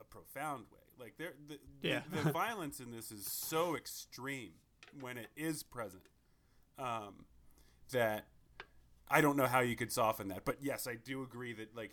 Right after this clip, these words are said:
Speaker 1: he, I think it adds levity and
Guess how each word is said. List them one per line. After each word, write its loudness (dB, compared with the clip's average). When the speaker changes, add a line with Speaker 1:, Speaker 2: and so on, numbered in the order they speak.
Speaker 1:
he, -14
I -10
think 0
it 0
adds -2
levity 8
and 0